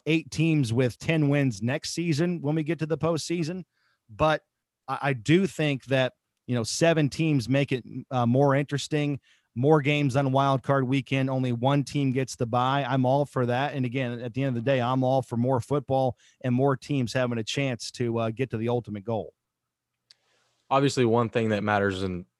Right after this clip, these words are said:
Speaker 2: any sport is injuries and who's on the field. And for the Bills,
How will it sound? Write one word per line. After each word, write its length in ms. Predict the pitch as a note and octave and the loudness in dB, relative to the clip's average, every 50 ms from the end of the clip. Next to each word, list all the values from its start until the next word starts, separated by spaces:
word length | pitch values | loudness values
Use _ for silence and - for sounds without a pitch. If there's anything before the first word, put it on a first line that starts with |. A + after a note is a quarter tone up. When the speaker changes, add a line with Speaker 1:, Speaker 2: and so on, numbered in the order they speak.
| _ _ | _ _
Speaker 2:
any 320 | - A2+ A2 G#2 G2 F#2 - _ | -8 -6 -4 -4 -4 -6 -8 _
sport 500 | - - - - A#2 G#2 G2+ F#2+ G2 G2 | -14 -14 -8 -2 0 2 2 2 0 -2
is 320 | F#2 F2 E2 - - - - | -4 -6 -8 -12 -14 -12 -6
injuries 460 | A#2+ B2 A2+ G#2 G2+ G#2 G#2 G2+ F#2+ G2+ | -4 -2 0 0 2 2 2 2 2 0
and 100 | G2 G#2 | -2 -2
who's 160 | G#2 G2 G2+ | -2 -2 -2
on 80 | G2 | -2
the 80 | F#2 F#2 | -4 -6
field. 420 | - - A2+ G#2+ G#2 G2+ G2 F#2 | -6 -4 -2 0 0 0 0 -2
And 160 | F#2 F2+ F2 - _ _ | -4 -6 -8 -10 _ _
for 100 | - A2+ | -4 -2
the 80 | G#2 G2+ | -2 2
Bills, 500 | F#2+ A2 A2+ A#2 A#2+ B2 B2+ A#2+ - - | 2 4 4 6 6 4 4 0 -4 -12